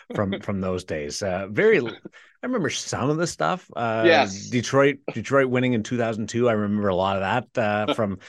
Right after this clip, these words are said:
Speaker 1: uh, beating the Carolina Hurricanes. And,
Speaker 2: Mm.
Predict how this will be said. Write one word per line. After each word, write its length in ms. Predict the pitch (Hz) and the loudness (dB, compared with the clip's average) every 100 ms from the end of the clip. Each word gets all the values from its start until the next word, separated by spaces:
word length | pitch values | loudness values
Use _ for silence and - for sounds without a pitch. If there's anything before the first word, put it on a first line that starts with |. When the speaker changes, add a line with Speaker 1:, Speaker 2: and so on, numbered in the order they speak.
| - - | -18 -4
Speaker 1:
uh, 340 | 107 98 104 123 | -2 0 -2 -2
beating 360 | 117 110 101 | 0 0 -2
the 80 | 92 | -4
Carolina 400 | 120 113 98 85 | 0 2 2 0
Hurricanes. 640 | 107 127 127 123 123 107 | 0 0 0 0 0 -2
And, 280 | 107 87 90 | -6 -6 -6
Speaker 2:
Mm. 140 | 127 | 0